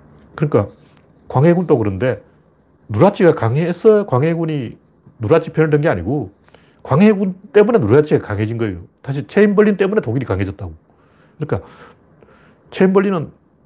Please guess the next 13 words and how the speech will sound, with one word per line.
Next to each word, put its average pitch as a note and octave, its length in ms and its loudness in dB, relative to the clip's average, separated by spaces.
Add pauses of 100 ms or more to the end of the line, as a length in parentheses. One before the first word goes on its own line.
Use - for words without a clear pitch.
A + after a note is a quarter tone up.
(1400)
히틀러를 F3 320 4
만만하게 C#3 400 2
봤는데, G2+ 300 -2
그 E3+ 200 4
당시까지는 E3 540 -2
맞다고. B2 460 -2
근데 G3+ 260 0 (720)
그렇게 F#3+ 180 0
도장을 G3 320 2
찍어주는 A3+ 340 0
순간 G#3+ 300 0
변해버린 B2+ 420 -6
거예요. E2 140 -18